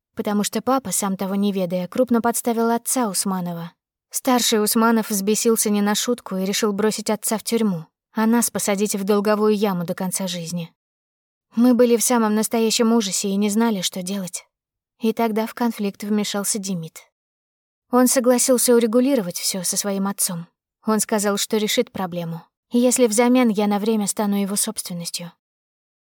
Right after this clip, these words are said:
Я согласилась. Что еще мне оставалось делать? Я знала, что нравлюсь Демиду. Не представляла, почему, ведь вокруг него вьется так много девушек,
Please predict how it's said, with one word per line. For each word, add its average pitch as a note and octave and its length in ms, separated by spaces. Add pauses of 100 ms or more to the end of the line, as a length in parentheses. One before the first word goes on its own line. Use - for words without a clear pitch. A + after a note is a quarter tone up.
(180)
Я A3 220
согласилась. G#3+ 800 (220)
Что - 180
еще A3 260
мне G#3 180
оставалось G3 480
делать? F3+ 420 (1120)
Я A#3+ 240
знала, B3 400
что G3 260
нравлюсь G#3 420
Демиду. F3 460 (420)
Не A#3+ 180
представляла, B3 760
почему, A#3 460
ведь G#3 240
вокруг G#3 300
него A#3 260
вьется G#3+ 380
так F#3+ 160
много G#3 300
девушек, G#3 560